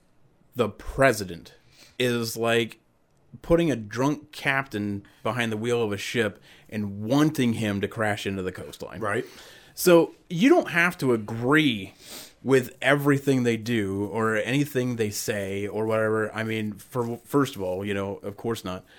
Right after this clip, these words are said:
Speaker 1: It, but at the same time, why would you wanna watch your president fail?
Speaker 2: Fail.
Speaker 1: Whether it was Obama, whether it was Trump, whether it was W, it doesn't. Why would you want them to fail? Why would you want, this is, these people are, are running our country.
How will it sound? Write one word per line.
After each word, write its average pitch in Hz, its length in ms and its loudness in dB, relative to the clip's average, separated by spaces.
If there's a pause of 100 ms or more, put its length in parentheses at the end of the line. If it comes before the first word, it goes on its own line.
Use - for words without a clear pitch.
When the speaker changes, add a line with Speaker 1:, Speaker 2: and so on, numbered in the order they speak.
(600)
Speaker 1:
It, 127 360 -10 (440)
but 151 460 4 (200)
at 165 120 2
the 151 100 0
same 226 320 4
time, 175 380 0
why 160 180 -6
would 175 180 -2
you 139 60 -4
wanna 139 200 -4
watch 117 760 -6 (320)
your 117 160 -2
president 120 460 0
fail? 98 300 2
Speaker 2:
Fail. 117 80 2
Speaker 1:
Whether 151 180 8
it 151 40 6
was 127 120 2
Obama, 131 460 2
whether 117 280 4
it - 20 0
was 104 120 -2
Trump, 135 380 -2
whether 120 260 6
it 113 40 2
was 107 140 -2
W, 113 540 0
it 127 80 -2
doesn't. 147 260 2 (300)
Why 180 420 0
would 160 260 2
you 131 100 2
want 120 480 -2
them 113 160 0
to 101 100 -2
fail? 95 320 -2
Why 110 140 0
would 185 120 2
you 202 60 -2
want, 104 140 -2 (220)
this 240 280 0
is, 165 180 0 (140)
these 226 240 4
people 170 360 2
are, 156 140 2 (220)
are 127 140 4
running 123 500 0
our 110 180 -4
country. 107 500 -2